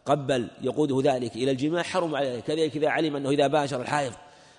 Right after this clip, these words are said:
قد يجامع حرم عليه ذلك، لأن الوسائل لا أحكام المقاصد. وهو حديثها، الحديث الذي بعد حديث ميمونة دلالة ظاهرة. أبو النعمان هو محمد بن فضل السدوسي،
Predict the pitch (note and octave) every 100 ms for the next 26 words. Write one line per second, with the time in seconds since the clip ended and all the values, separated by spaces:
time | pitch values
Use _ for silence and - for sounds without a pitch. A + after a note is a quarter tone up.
0 | _ - - C3+ C#3 C3 - - - A2+
1 | C#3+ D#3+ - E3 E3+ D3 B2+ B2+ B2+ C#3+
2 | D#3 - D3 D3+ D3 C#3 - D#2+ G#2 B2
3 | C3 B2 D3+ C#3+ E3 - - C3 - C#3
4 | C3+ D#3 - F#3 D#3+ - G2 F#2+ - -
5 | - _ - - - _ _ _ _ _
6 | _ - - _ G#2 A2+ B2 C3 A#2 A2+
7 | A2 D#3 F3+ D#3+ D3+ C#3 A#2+ F#2+ D2 D2
8 | B1 - _ - - - A#2+ D3 C3+ B2+
9 | B2 B2 C#3 C#3+ C3+ C3+ C3 C3 D#3 F3+
10 | E3+ - - - - - D#3 E3 D3+ C#3
11 | C#3 A#2+ A#2+ C3 A#2 C#3 D#3 D3 C3 D#3
12 | D#3 B2 C#3 B2+ B2+ C3 A#2+ B2 C3 A2+
13 | C#3